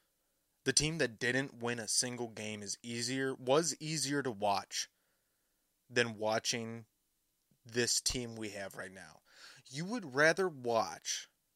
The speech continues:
you would rather watch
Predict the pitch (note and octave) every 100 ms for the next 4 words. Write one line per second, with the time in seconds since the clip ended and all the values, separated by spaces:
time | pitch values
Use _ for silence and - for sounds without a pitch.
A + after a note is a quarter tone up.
0 | _ _ _ _ _ _ _ _ _ _
1 | _ _ _ B2+ B2+ G#3 A#3 A3+ A#3+ G#3+
2 | - _ A2+ G#2+ A2+ C3 D#3+ D#3 E3 E3
3 | E3+ - _ - A2 A#2 C3 A#2+ F2 -
4 | - -